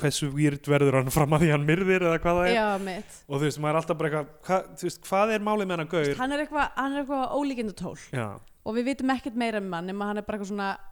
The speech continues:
Speaker 2: obsessive compulsive eða
Speaker 1: Já,
Speaker 2: eitthvað
Speaker 1: hann er
Speaker 2: svoleiðis.
Speaker 1: alltaf að rúlla rosa mikið af sígarettum.
Speaker 2: Hann elskar sígarettur, er með einhvern
Speaker 1: En ma-
Speaker 2: kassa af einhverju drasli sem hann elskar
Speaker 1: Já, einhverju svona
Speaker 2: og
Speaker 1: je-, je-, biblíumyndum og
Speaker 2: Já,
Speaker 1: einhverju.
Speaker 2: einmitt.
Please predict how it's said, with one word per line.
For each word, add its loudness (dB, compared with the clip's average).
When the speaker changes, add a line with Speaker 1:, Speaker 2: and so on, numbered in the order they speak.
Speaker 2:
obsessive -4
compulsive -4
eða -14
Speaker 1:
Já, -4
Speaker 2:
eitthvað 0
Speaker 1:
hann -2
er -4
Speaker 2:
svoleiðis. 0
Speaker 1:
alltaf 0
að 0
rúlla 2
rosa -4
mikið -6
af -6
sígarettum. -2
Speaker 2:
Hann 2
elskar -4
sígarettur, -2
er -6
með -2
einhvern -8
Speaker 1:
En -10
ma- -14
Speaker 2:
kassa -4
af -2
einhverju -4
drasli -6
sem -4
hann -4
elskar -8
Speaker 1:
Já, 0
einhverju -2
svona 0
Speaker 2:
og -2
Speaker 1:
je-, 2
je-, 0
biblíumyndum 0
og -4
Speaker 2:
Já, 2
Speaker 1:
einhverju. 2
Speaker 2:
einmitt. -4